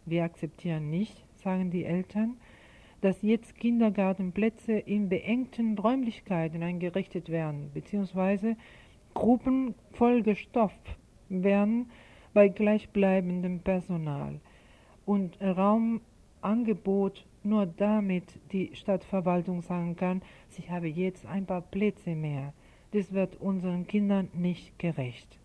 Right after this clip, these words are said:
Hat die Stadt wirklich kein Geld,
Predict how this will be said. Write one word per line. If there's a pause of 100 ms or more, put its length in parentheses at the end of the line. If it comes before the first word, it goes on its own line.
(720)
Hat
die
Stadt
wirklich
kein
Geld,